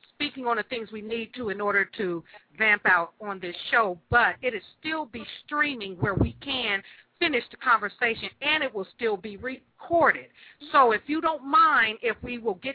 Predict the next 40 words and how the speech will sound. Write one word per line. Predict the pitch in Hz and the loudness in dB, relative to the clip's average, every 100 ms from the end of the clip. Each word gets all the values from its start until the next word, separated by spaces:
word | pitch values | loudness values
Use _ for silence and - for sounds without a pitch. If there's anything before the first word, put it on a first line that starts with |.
| - | -6
to, | 302 277 269 254 - - - | -2 -2 -4 -8 -14 -14 0
uh, | 190 190 | 2 2
the | 196 | -2
business | 185 285 302 - 254 - - | -2 0 -2 -4 -10 -10 -2
first | 269 208 151 175 - _ _ 220 214 | 2 4 2 -6 -20 _ _ _ -4
and | 233 226 226 | -2 0 -2
then, | 226 220 214 214 - | -2 -2 -4 -10 -4
uh, | 202 185 | 0 0
to | - | -4
close | 170 262 233 254 | -4 2 2 0
this | 190 262 | 0 2
out, | 220 | 2
we | 202 | 0
only | 202 | -4
got | 220 214 - | -4 -4 -6
three | - 247 269 | -8 -8 -6
minutes. | 269 160 143 _ _ - - | -6 -6 -10 _ _ -14 -2
But | 240 - | -2 4
caller | 349 339 339 | 4 4 2
number | 330 294 - | -2 -4 -4
three, | 320 277 208 220 | 0 0 0 2
I | 254 | 2
want | 262 381 - | 2 0 0
to | 269 - - - 285 | 0 0 -8 -6 0
ask, | 330 294 269 | 2 2 0
are | 262 | 0
you | 233 320 359 | 0 -4 -6
here | - 311 311 - | -6 -4 -4 -6
to | 254 | -4
listen | 277 294 339 - | -4 -4 -10 -2
or | 240 | 0
are | 233 233 | 4 4
you | 226 233 233 | 4 -2 -12
here | - 247 190 180 - - _ _ - | -8 -2 0 0 -2 -14 _ _ -4
to, | 247 226 208 - | -2 -2 -4 -2
uh, | 196 170 165 165 | 2 2 2 -2
have | - 262 240 | 0 2 2
comments | - 330 277 214 202 _ | 0 0 0 -2 -8 _
to | 202 - - | -18 -8 -2
say | 226 170 | 0 -2